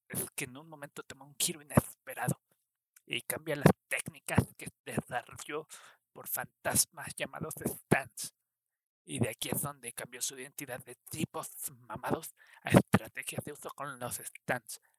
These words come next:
Veremos vampiros, dioses aztecas, asesinos en serie y mucho más a lo largo de este anime. Araki, el autor de JoJo's, impuso moda,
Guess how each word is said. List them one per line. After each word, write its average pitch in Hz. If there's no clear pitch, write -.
Veremos 131
vampiros, -
dioses -
aztecas, -
asesinos -
en -
serie 151
y -
mucho -
más -
a -
lo 220
largo 214
de -
este -
anime. 120
Araki, -
el 113
autor -
de 170
JoJo's, 151
impuso -
moda, -